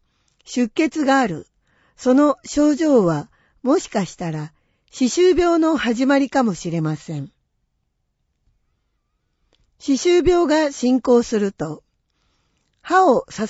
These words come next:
えている骨が溶け、歯がグラグラになる、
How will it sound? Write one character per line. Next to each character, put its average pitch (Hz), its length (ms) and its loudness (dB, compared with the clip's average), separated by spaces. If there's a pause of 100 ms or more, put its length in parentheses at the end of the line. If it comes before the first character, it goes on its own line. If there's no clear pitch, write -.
え 277 160 2
て 262 200 0
い 240 40 -2
る 247 240 -2
骨 277 360 2
が 214 140 0
溶 202 160 -4
け、 151 320 -12 (560)
歯 302 200 0
が 202 240 -2 (180)
グ 208 140 2
ラ 277 140 4
グ 370 100 0
ラ 320 160 2
に 294 160 4
な 247 180 2
る、 156 240 -8